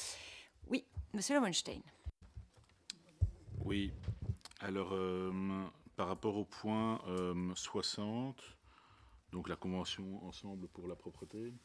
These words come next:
Speaker 2: euh, j'ai deux questions. D'abord, la, la première question, on parle d'un subside de trois cent mille euros, euh,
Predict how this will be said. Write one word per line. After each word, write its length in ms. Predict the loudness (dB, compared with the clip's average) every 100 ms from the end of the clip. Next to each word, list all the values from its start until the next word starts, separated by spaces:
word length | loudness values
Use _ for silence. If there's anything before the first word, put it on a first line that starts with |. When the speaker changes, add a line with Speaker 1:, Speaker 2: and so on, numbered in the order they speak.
| -20 -18 -18 -18 -20 -16 0
Speaker 2:
euh, 560 | 4 6 6 6 4 2 0
j'ai 160 | 0
deux 180 | 6 4
questions. 500 | 4 0 0 2 4
D'abord, 480 | 2 4 4 4 -2
la, 160 | -12 -2
la 120 | -2
première 260 | 2 0 2
question, 640 | 0 0 2 4 4 0 -6 -14 -14 -10 -2
on 80 |
parle 180 | 6 8
d'un 100 | 8
subside 360 | 4 2 2 4
de 60 |
trois 220 | 2 0 2
cent 160 | 4
mille 160 | 4 6
euros, 520 | 6 6 6 6 6
euh, 600 | 4 4 2 0 -4 -4